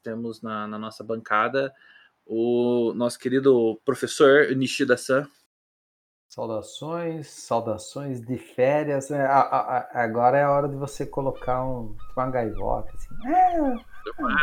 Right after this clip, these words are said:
Speaker 1: vai ter no fundo, vai, nós, nós estamos na praia gravando isso aqui.
Speaker 2: Na verdade,
Speaker 1: É.
Speaker 2: se for um, é, se for um B T V, já tá bom, né?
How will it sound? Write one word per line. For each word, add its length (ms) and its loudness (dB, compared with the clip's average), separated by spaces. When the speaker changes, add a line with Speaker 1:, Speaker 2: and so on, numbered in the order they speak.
Speaker 1:
vai 200 2
ter 120 -2
no 120 -6
fundo, 340 -8
vai, 220 0
nós, 280 -6
nós 140 4
estamos 180 0
na 100 4
praia 380 6
gravando 400 6
isso 140 -14
aqui. 180 -14
Speaker 2:
Na 160 6
verdade, 380 8
Speaker 1:
É. 40 -8
Speaker 2:
se 120 0
for 240 4
um, 160 0
é, 240 2
se 120 -14
for 140 -2
um 100 2
B 140 6
T 220 -2
V, 240 0
já 140 -2
tá 160 -2
bom, 380 0
né? 80 -10